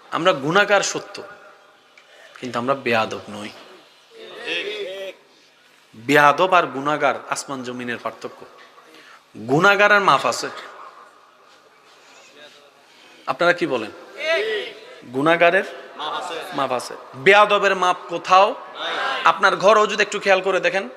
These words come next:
Speaker 1: বেয়াদবের মাপ নাই। আপনার ঘরের কথা খেয়াল করে যদি দেখেন, বেয়াদবের মাপ নাই, কিন্তু গুনাহগারের মাপ আছে।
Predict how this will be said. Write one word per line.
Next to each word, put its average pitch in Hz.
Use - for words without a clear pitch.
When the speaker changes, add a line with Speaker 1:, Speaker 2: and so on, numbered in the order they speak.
Speaker 1:
বেয়াদবের 147
মাপ 135
নাই। 131
আপনার 170
ঘরের 170
কথা 143
খেয়াল 139
করে 127
যদি 120
দেখেন, 139
বেয়াদবের 214
মাপ 208
নাই, 180
কিন্তু -
গুনাহগারের 113
মাপ 104
আছে। -